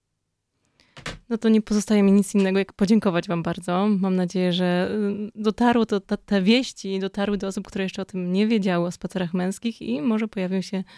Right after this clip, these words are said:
nowi mężczyźni w waszych kręgach, na waszych spacerach.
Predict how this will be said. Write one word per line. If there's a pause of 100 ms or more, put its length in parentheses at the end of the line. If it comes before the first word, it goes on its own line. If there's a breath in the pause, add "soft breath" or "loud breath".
(140 loud breath)
nowi
mężczyźni
w
waszych
kręgach,
na
waszych
spacerach.